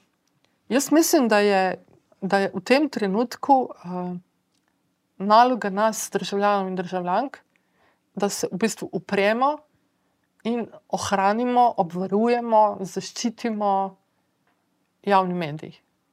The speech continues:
Jaz sem tudi za to, da bi, eh, morali dobiti tudi javni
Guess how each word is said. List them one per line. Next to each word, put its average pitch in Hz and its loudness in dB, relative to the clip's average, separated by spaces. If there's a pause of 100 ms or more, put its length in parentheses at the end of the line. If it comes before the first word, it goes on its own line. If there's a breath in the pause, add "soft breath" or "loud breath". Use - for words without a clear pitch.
(440)
Jaz 208 2
sem 208 -6
tudi 233 2
za 196 -2
to, 254 4
da 202 0
bi, 196 0
eh, - -16 (320)
morali 202 4
dobiti 190 -4
tudi 190 -4
javni 185 -2